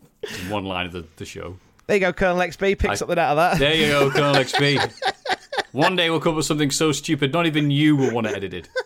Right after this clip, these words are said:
Speaker 1: Maybe that was this week. Apparently, oh, it's not bad. Edge gets low blowed in front of the referee, who does nothing.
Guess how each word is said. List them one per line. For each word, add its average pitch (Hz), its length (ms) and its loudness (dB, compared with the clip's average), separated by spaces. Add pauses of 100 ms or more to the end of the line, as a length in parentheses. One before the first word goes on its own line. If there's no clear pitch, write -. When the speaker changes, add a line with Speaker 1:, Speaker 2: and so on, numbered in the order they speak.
(840)
Speaker 1:
Maybe 98 220 -4
that 113 180 -4
was 110 100 -8
this 120 220 -2
week. 98 240 -10 (2000)
Apparently, 139 460 -2
oh, 101 80 -6
it's 90 140 -10
not 82 160 -14
bad. 92 100 -14 (240)
Edge 180 300 0
gets 175 240 0
low 175 180 2
blowed 175 340 2
in 147 80 -4
front 147 160 -4
of 147 60 -4
the 147 60 0
referee, 151 460 -2
who 113 180 -8
does 143 340 0 (260)
nothing. 127 840 -2